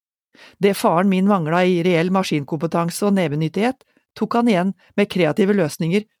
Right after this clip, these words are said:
og ståltråd når såmaskina skulle fikses. De fleste har det fortsatt i oss.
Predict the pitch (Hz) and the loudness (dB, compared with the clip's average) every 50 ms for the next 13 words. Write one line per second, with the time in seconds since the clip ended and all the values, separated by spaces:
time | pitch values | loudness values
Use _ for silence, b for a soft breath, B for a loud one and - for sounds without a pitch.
0 | _ _ - 185 - - - 220 170 139 131 - - 202 220 b b b b _ | _ _ -6 -6 -6 -2 0 0 0 0 0 -2 -2 -4 -4 b b b b _
1 | - 180 175 - - 165 147 147 143 143 - 151 147 147 147 - - 151 151 - | -4 -4 -2 0 0 0 0 0 -2 -2 -2 -2 -2 -2 -4 -2 -2 -2 -2 -2
2 | - 135 - - - 139 - - - _ _ _ _ _ _ _ _ _ _ _ | -2 -6 -6 -8 -8 -10 -10 -12 -16 _ _ _ _ _ _ _ _ _ _ _
3 | _ - 185 - - 214 214 - - - - 247 240 - _ _ _ _ _ _ | _ -2 -2 0 0 -2 -2 -2 -2 -2 -2 -2 -2 -4 _ _ _ _ _ _
4 | - 151 147 151 160 - - 143 - - 143 139 135 131 - - 135 - - | -4 -2 0 0 0 -2 -4 -8 -4 -4 -4 -4 -4 -6 -8 -8 -10 -12 -14